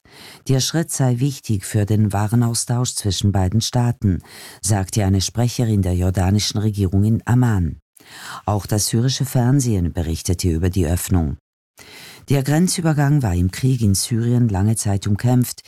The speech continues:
Er wurde deshalb geschlossen. Im Juli erlangten syrische Regierungstruppen wieder die Kontrolle über den Grenzpunkt. Im U-S-Bundesstaat Florida werden noch Dutzende Menschen vermisst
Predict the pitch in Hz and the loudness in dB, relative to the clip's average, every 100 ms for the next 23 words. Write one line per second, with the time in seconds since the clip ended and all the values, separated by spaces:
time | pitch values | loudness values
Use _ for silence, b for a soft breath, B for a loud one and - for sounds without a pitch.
0 | B B 123 127 104 98 92 95 104 107 | B B -2 0 0 0 -2 -2 -2 -2
1 | - 123 - 117 117 - 80 67 _ B | -2 -4 0 0 0 0 -2 -4 _ B
2 | B B B 104 113 113 147 156 156 127 | B B B 0 2 2 0 0 0 0
3 | 98 92 98 95 - 127 120 104 95 101 | 0 0 0 0 0 -2 0 -2 -2 0
4 | 123 127 135 - - 123 - 127 117 101 | 0 0 0 -2 -4 -4 0 0 0 0
5 | 101 98 110 - 117 - 104 101 87 90 | 0 0 -2 0 -2 0 -2 0 0 -2
6 | 123 139 131 107 90 - 82 76 - - | 0 0 0 0 -2 -2 -4 -4 -6 -12
7 | - _ _ _ _ _ _ _ _ _ | -16 _ _ _ _ _ _ _ _ _
8 | _ _ _ _ b b b b _ 170 | _ _ _ _ b b b b _ 4
9 | 170 170 139 185 170 - 131 101 - 110 | 4 4 4 2 2 0 0 0 0 -2
10 | 104 - 120 110 107 117 135 143 139 135 | -2 -2 0 2 0 2 0 2 0 2
11 | 120 110 - 147 139 - 110 104 107 113 | 2 0 -6 -6 -4 -2 2 2 2 0
12 | - 123 127 131 131 - | -2 -2 0 2 2 -2